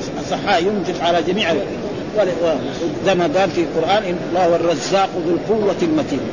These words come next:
ها، يرزق جميع، حتى يرزق الحيتان ويرزق الحيوانات ويرزق كل الناس، ومع ذلك فلأجل ذلك ذو الطول يعني ذو التفضل بنعمه هذا.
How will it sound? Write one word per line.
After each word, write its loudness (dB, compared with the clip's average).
ها، 2
يرزق 2
جميع، 0
حتى 0
يرزق -2
الحيتان 0
ويرزق 0
الحيوانات 0
ويرزق 2
كل 2
الناس، 0
ومع 2
ذلك 2
فلأجل -2
ذلك 2
ذو 0
الطول 0
يعني 0
ذو 0
التفضل 0
بنعمه 2
هذا. 0